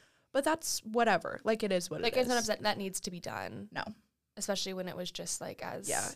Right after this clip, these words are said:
Speaker 1: it's just tired now.
Speaker 2: Yeah,
Speaker 1: Like,
Speaker 2: it's
Speaker 1: let,
Speaker 2: tired. It's
Speaker 1: let's,
Speaker 2: tired.
Speaker 1: let's just get over it.
Speaker 2: Exactly.
Speaker 1: Um, but that was crazy.
Speaker 2: Also,
Speaker 1: I
Speaker 2: speaking of Selena, this isn't on the document, but, um,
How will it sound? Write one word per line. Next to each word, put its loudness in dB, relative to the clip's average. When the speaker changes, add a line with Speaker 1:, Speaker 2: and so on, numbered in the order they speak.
Speaker 1:
it's 6
just -2
tired 0
now. -4
Speaker 2:
Yeah, 6
Speaker 1:
Like, 6
Speaker 2:
it's 4
Speaker 1:
let, 8
Speaker 2:
tired. 8
It's -2
Speaker 1:
let's, 8
Speaker 2:
tired. 4
Speaker 1:
let's 6
just -2
get 4
over 0
it. 0
Speaker 2:
Exactly. -4
Speaker 1:
Um, 0
but 4
that 8
was 4
crazy. -2
Speaker 2:
Also, 8
Speaker 1:
I 12
Speaker 2:
speaking 4
of 2
Selena, 0
this 0
isn't -6
on -4
the -2
document, -6
but, -4
um, -2